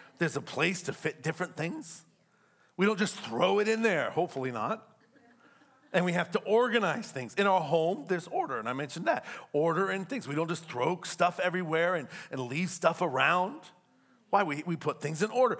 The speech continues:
In education, there's an order. You don't start, you know, in kindergarten and start off with calculus. You learn addition.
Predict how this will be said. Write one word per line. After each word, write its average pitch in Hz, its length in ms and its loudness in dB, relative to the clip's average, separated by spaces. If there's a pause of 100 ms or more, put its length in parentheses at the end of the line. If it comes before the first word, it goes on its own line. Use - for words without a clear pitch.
(160)
In 208 160 2
education, 196 840 0
there's 202 240 2
an 233 80 -2
order. 233 580 0 (880)
You 226 140 4
don't 240 200 2
start, 226 480 4 (400)
you 208 100 6
know, 202 120 2
in 190 180 0
kindergarten 185 920 2
and 190 140 -2
start 196 260 2
off 214 140 2
with 226 140 -2
calculus. 208 840 -2 (1900)
You 233 120 4
learn 180 200 0
addition. 185 540 0